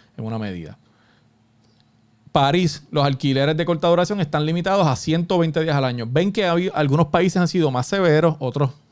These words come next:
moderados y otros un poco más laxos.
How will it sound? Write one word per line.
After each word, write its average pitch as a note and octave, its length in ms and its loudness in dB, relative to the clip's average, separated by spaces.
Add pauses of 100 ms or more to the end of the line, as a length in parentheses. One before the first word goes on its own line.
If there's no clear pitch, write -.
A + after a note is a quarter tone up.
(320)
moderados C#3+ 720 4 (380)
y B2 100 -2
otros C#3 220 2
un C3 80 0
poco B2 180 4
más A#2+ 180 0
laxos. E3+ 380 -2